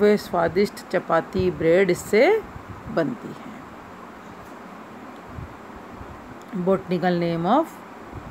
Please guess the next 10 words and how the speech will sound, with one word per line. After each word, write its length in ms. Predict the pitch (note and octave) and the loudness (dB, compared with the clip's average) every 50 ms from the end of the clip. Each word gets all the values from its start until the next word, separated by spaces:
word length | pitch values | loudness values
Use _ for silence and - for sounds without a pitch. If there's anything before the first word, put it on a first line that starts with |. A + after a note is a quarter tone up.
| - - F3+ | -10 -6 -2
and 360 | F3 E3 E3 E3 - - D3+ | -2 -2 -2 -2 -4 -6 -4
economic 460 | - F3 E3+ E3+ E3+ E3+ E3+ E3+ D#3+ F3 E3 | 0 0 0 0 0 0 -2 -2 -2 -2 -2
importance 440 | D#3+ - - D#3+ - - D#3+ D#3 E3 A3 C#4 | -2 -2 -2 -2 0 0 -2 0 4 4 6
of 80 | F#4+ G#4 - - - - - - - - F3 F3 | 6 4 2 -4 -12 -14 -14 -14 -12 -4 0 2
wheat। 220 | F#3 A3 C#4+ D4 - - - - - - - - - - - - - - - - - | 4 4 2 0 -2 -8 -16 -16 -16 -16 -16 -14 -14 -14 -14 -14 -16 -16 -10 -2 2
Local 360 | F#3 F#3 F#3 F3+ F#3 G#3 G#3+ | 4 6 6 6 6 6 8
name 360 | G#3+ G#3+ G#3+ A3+ A3+ A#3 A#3+ B3 B3 A#3+ - - - - - | 8 8 8 6 6 4 4 2 0 -2 -6 -10 -14 -10 -4
गम, 580 | D#3 F3 F3+ F#3 G3 G#3 A3 A#3 B3 C4 C4+ C4+ - - - - - - - - - - F3+ | 0 4 6 6 8 8 8 8 6 6 2 0 -6 -12 -16 -18 -18 -18 -18 -14 -8 -4 0
English 340 | F#3 F#3 F#3 F#3 G3 F3+ | 0 2 4 2 2 0
name 360 | - - E3+ E3+ F3 F#3+ A#3 | 0 -2 0 2 2 2 2